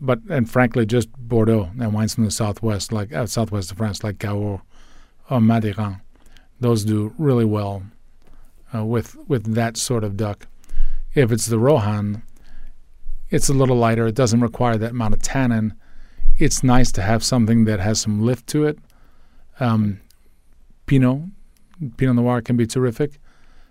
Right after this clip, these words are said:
Um, Syrah can also work if it's not too muscular.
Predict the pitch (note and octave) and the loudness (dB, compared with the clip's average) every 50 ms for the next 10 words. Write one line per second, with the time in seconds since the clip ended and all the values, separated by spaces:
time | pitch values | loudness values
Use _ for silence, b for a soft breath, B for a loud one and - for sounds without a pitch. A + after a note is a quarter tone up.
0 | _ - - - B2+ A#2+ A#2 A2+ A2+ A2+ A2+ - - - B2+ A#2 A#2 A#2+ B2+ - | _ -16 -8 -4 -2 -2 0 0 0 -2 -2 -2 0 0 2 2 2 0 -2 -4
1 | - A2+ A2+ A2+ A#2+ A#2+ - - B2+ A#2+ A#2 B2+ C3+ C#3 - - C3+ A2+ A2+ - | -2 -2 -2 0 -2 -4 -2 -2 -4 -2 -2 -4 -6 -6 -6 -8 -6 -6 -6 -4
2 | - A#2+ A#2 A2+ A#2 A2+ - - C3 B2 A2+ A#2 B2 A2+ - - C#3+ C3+ C#3 D#3 | -4 -2 -2 -2 -4 -8 -6 -4 -2 0 0 0 0 -2 -4 -4 -6 -6 -6 -8
3 | D#3+ | -10